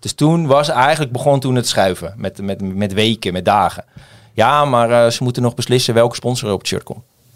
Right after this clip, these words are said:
En eigenlijk werd hij heel aan het lijntje gehouden door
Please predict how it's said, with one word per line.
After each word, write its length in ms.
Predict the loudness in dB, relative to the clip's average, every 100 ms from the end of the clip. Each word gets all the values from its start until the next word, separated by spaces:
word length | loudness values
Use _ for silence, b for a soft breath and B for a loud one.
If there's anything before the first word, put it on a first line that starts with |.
| B B B B B B B B B B B B
En 140 | -2
eigenlijk 500 | 0 0 0 0 0
werd 180 | 0 0
hij 140 | 2 4
heel 200 | 4 2
aan 60 | 0
het 80 | 2
lijntje 240 | 0 2
gehouden 260 | 2 2
door 80 | 2